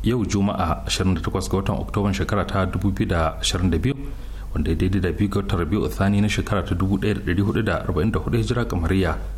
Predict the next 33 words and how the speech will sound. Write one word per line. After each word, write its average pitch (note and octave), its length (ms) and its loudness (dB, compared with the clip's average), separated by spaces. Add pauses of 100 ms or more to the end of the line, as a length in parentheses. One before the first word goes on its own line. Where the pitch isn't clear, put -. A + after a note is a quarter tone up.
(580)
Masu G#2+ 220 0
saurare, B2+ 240 0
kun B2+ 160 0
san C3+ 160 0
cewa A#2+ 420 2
shekaru A2+ 600 0
ɗari G#2+ 240 2
da G2+ 80 0
hudu G2 220 2
da G#2 60 2
suka A2+ 220 0
gabata F2+ 380 -2
a - 60 -2
rana G2 260 2
irin B2+ 220 2
ta - 100 0
yau, F#2 160 0 (580)
wato D#2+ 220 -2
ashirin G2+ 300 0
da G2+ 80 0
takwas G2+ 260 -4
ga D#2+ 160 2
watan G2 240 0
Oktoban G#2 400 0
shekara G2 340 0
ta - 100 -4
alif G2 200 0
ɗari F#2 140 2
tara A2+ 160 0
da E2 60 0
goma G2+ 220 0
sha F#2+ 140 -2
takwas - 400 -4